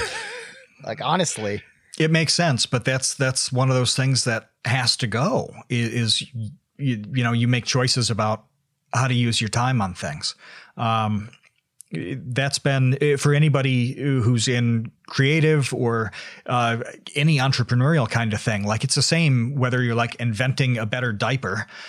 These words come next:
Speaker 2: I mean, it's, it's still the same kind of thing where you spend a tremendous amount of time on that for a really long time before anything even happens. And then when it, if there is success on something,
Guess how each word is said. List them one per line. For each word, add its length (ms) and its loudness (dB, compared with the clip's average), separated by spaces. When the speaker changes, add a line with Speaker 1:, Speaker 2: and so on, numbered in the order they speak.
Speaker 2:
I 80 -2
mean, 180 0
it's, 160 -2
it's 340 -2
still 340 2
the 80 2
same 300 2
kind 240 2
of 80 -4
thing 420 -2
where 640 -2
you 160 0
spend 260 0
a 80 0
tremendous 640 2
amount 300 0
of 120 -8
time 320 2
on 200 0
that 340 -4
for 240 2
a 160 2
really 460 2
long 280 4
time 420 4
before 300 2
anything 360 4
even 220 4
happens. 760 -2
And 360 0
then 520 2
when 140 4
it, 160 -4
if 160 -2
there 160 2
is 140 0
success 440 0
on 140 2
something, 480 0